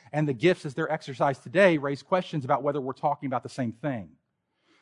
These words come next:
If a continuationist says that the gifts are operating today, but to a far inferior degree than what we see in the New Testament, then they seem to be saying that the gifts aren't operating as they did in the New Testament, and that sounds like a form of cessationism to me.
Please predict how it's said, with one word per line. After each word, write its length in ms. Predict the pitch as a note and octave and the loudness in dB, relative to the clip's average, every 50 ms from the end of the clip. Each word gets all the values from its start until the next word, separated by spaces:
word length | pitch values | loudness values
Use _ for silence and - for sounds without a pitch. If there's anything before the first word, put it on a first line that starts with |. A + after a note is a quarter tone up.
| _ _ | _ _
If 140 | - D#3+ - | -2 0 2
a 60 | F3 | 2
continuationist 800 | D#3+ - E3+ C3 - G#3 A3+ A#3 G3 F#3 F3 E3+ - E3+ D#3+ C#3 | 2 2 0 0 0 0 2 2 4 2 2 2 0 -2 -4 -4
says 600 | - - - F#3+ F3 E3 C#3 A#2 A#2 A2+ A#2 - - | -4 -2 2 4 6 6 6 4 2 -2 -6 -8 -10
that 140 | - C3 - | -10 -8 -8
the 80 | C3+ | -8
gifts 400 | A2+ F#2+ - E3+ F#3 F3+ - - | -4 2 4 4 4 4 2 -2
are 100 | E3 C3+ | -2 2
operating 480 | - C#3+ C#3+ - C#3 C3+ C3 B2+ B2+ B2 | 4 2 2 2 2 0 0 0 -2 -2
today, 480 | - C3+ A#2 B2+ A#2+ A#2+ A#2+ A#2+ A#2+ - _ _ _ _ _ | -2 -4 -2 -2 -2 -2 -2 -2 -4 -8 _ _ _ _ _
but 120 | - D3 - | -4 -4 -2
to 140 | - E3 D3 | 0 0 0
a 60 | B2 | 0
far 380 | - - E3+ D#3+ F3 F#3 F#3 | 2 4 6 6 8 8 6
inferior 500 | E3+ D3 - - F3 E3 D#3+ E3 D#3 C#3+ | 6 4 0 -2 -2 0 0 0 -2 -2
degree 400 | B2 B2+ A#2 A2 C3 E3 E3+ D#3 | -4 -6 -6 -4 0 2 2 2
than 120 | D3 B2+ B2+ | 2 0 -2
what 120 | B2+ B2 | -6 -6
we 80 | B2 B2 | -8 -10
see 300 | - - - E3+ E3 D#3+ | -12 -6 -2 0 0 2
in 60 | D3+ | 2
the 80 | C#3 C3 | 0 0
New 100 | C3 B2+ | -2 -2
Testament, 600 | - - F3 F3 E3+ - - C3+ A2+ G2+ G2+ - _ _ _ _ _ _ _ _ _ _ _ _ | 0 2 2 2 2 0 -6 -8 -8 -8 -10 -14 _ _ _ _ _ _ _ _ _ _ _ _
then 100 | - C#3 | -2 0
they 100 | D3+ D3+ | 2 2
seem 240 | C3+ - - F3+ F3+ | 2 2 0 0 2
to 60 | E3 | 0
be 100 | D3+ - | -2 -4
saying 300 | - - - D#3 D3 D3 | -2 -2 0 0 0 0
that 80 | C3+ B2+ | -2 -4
the 60 | - | -8
gifts 320 | B2+ G#2 D3 D3+ C#3+ - D3 | -6 -4 -4 -4 -2 -2 -4
aren't 160 | C#3 C3+ - | -4 -4 -2
operating 560 | - C#3+ D3+ D3+ - B2+ B2+ B2 A#2+ A#2+ A#2 | 0 2 2 2 0 -2 -4 -4 -4 -4 -4
as 120 | A#2 A2+ - | -6 -6 -6
they 120 | B2+ A2 | -8 -10
did 380 | G2 F#2 A#2 D3+ D#3 C#3+ A#2+ G#2+ | -8 -6 -4 -2 0 0 0 0
in 80 | G#2 | -2
the 60 | G#2+ A2 | -6 -10
New 100 | A2 G#2 | -12 -6
Testament, 540 | - D3+ D3+ C#3+ - - A2+ G#2+ G2+ G2 - - | -2 0 0 0 -2 -4 -10 -10 -10 -12 -14 -10
and 100 | A2 B2 | -6 -6
that 140 | C#3 C#3 | -6 -4
sounds 200 | - - C3 A#2+ | -4 -6 -6 -6
like 140 | A#2+ A#2 - | -6 -8 -10
a 40 | G#2+ | -10
form 200 | - - B2+ A#2+ | -8 -6 -6 -6
of 60 | G#2+ | -8
cessationism 680 | - - G2+ - C#3 A#2 G#2 - A2 F#2+ F2 F#2 E2+ F2 | -10 -12 -6 -4 -4 -4 -4 -6 -12 -14 -14 -16 -18 -20
to 60 | F2 | -20
me. 220 | E2+ E2 D#2+ _ | -20 -20 -20 _